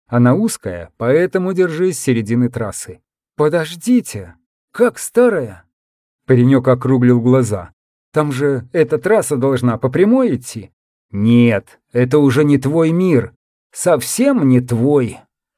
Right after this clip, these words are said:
Скиталец вытащил из рюкзака брошюрку института, напечатанную в Горном для рейдеров. "Вот, возьми, почитайте в дороге. Езжайте на восток. Там можно найти обитаемые земли,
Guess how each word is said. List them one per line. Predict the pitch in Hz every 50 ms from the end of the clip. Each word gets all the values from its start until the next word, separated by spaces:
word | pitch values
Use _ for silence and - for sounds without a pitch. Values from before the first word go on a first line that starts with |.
| _ - -
Скиталец | - - - 139 131 131 208 214 214 196 185 - -
вытащил | 170 170 180 165 - 170 139 - - 175 156 160
из | - 180 151 139 139
рюкзака | 143 151 139 123 131 151 147 - 151 147
брошюрку | 135 135 139 135 127 - 165 165 147 123 - 147 147
института, | 143 139 131 - - - 165 - - 151 113 92 - 104 95
напечатанную | 101 107 104 - 120 - - 131 120 113 120 113 113 113 117 113
в | 104 107
Горном | 117 131 156 190 202 190 185 190 196 190 165
для | 131 120 123 131
рейдеров. | 123 107 95 92 87 92 87 - 82 - _ _ _ _ _ _ _ _ _ _ -
"Вот, | 117 127 127 135 123 127 -
возьми, | 117 123 131 131 110 107 110 95 82 - _ _
почитайте | - 127 127 131 131 127 175 180 180 135 135 113
в |
дороге. | 101 110 107 104 101 98 92 98 90 90 _ _ _ _ _ _ _ _ -
Езжайте | 120 123 135 147 135 120 104 104 127 156 175 180 170 - - 120
на | 110 123 131
восток. | 131 147 151 147 - - - - 117 101 - - - - _ _ _ _ _ _ _ _
Там | - 151 151 170
можно | 170 160 156 143 117 151 151
найти | 151 151 147 143 135 - 156
обитаемые | 156 147 135 131 127 131 139 135 131 135 131 123 123 123 120 117
земли, | 110 101 117 160 185 185 185 175 170 147